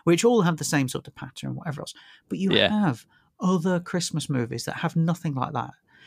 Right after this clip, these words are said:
Speaker 1: You know, there's, there's dark Christmas movies out of Asia that are all about action and bloodletting and whatever else, and they're all at Christmas, and they've all got to do with Christmas as well. And you're like, "Oh, I don't know if I want that." But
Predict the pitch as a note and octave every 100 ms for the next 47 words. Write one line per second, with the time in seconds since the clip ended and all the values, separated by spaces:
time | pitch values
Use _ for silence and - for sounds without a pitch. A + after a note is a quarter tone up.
0 | - G3+ F#3 F3+ F3+ F#3+ F3 E3+ G3 G3+
1 | - G3+ F#3+ F3+ D#3 D#3+ C3 A#2+ B2 A#2+
2 | - D#3+ D#3 D3 D3 E3+ F#3 - B2 A#2+
3 | _ _ - D#3 E3+ F#3 E3+ C#3+ C#3 D#3+
4 | - - D#3+ C#3+ B2+ A2+ A#2+ D3 C#3+ C3+
5 | D3+ C3 C3 C3 D3+ D3 E3 E3+ F#3 F3+
6 | - F3 E3 F3+ E3+ D#3 C#3 D3+ F3 F3
7 | D#3+ D#3 E3 F3 D#3+ E3+ D#3+ E3+ D#3 -
8 | D#3 F3 E3+ D#3+ D#3+ E3+ - - - A3
9 | D#4+ D3+ G#2 _ - - F#3 A3 G#3+ F3+
10 | F#3 A#3 A#3 B2+ G3